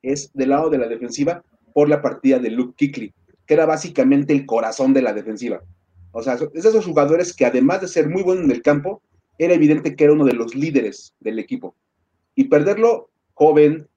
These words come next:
por temas de con-, de conmoción y de lesiones, es un impacto para todo el equipo. Creo que Brian Burns está llamado a ser el jugador que haga esa labor de dar un paso al frente, volverse un líder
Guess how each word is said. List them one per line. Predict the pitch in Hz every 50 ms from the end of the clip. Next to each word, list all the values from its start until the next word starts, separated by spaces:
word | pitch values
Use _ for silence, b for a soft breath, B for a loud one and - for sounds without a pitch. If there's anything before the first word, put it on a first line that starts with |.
| _ _ _ _ _ _
por | - 123 123
temas | - 156 165 175 160
de | 147 139 -
con-, | - 120 123 -
de | 113 113
conmoción | - 120 120 120 113 - 147 156
y | 147
de | 139 120
lesiones, | 113 110 - - 139 135 135 139 139 139 139 - _ _ _ _ _ _ _ -
es | 139 143 -
un | 180 170
impacto | 160 147 147 160 156 - - - -
para | 127 117 117 117 -
todo | 143 151 151
el | 143 123
equipo. | 113 113 - 139 135 - 175 185 185 _ _ _ _ _ _ _ _ _ _ _ _ -
Creo | 185 180 185 180
que | 196 175
Brian | 180 180 180 180 170 165
Burns | 170 165 147
está | - 165
llamado | 147 160 147 147 147 147 147
a | 147 143
ser | - 151 147
el | 151 143 139
jugador | - 127 120 120 120 131 135 135 - -
que | - 123 123
haga | 131 135 131 131 123
esa | 123 123 123 - 123
labor | 117 110 110 - 127 127 123
de | 120 123 143 147 - _ _ _ _ _ _ _
dar | _ - 135 160
un | 180 175 -
paso | 170 165 156 -
al | 143 135 -
frente, | 151 151 151 147 147 165 175 175 - _ _ _ _ _ _ -
volverse | - 123 127 - 151 175 202 - 214 185
un | 160 151
líder | 156 156 156 214 - 277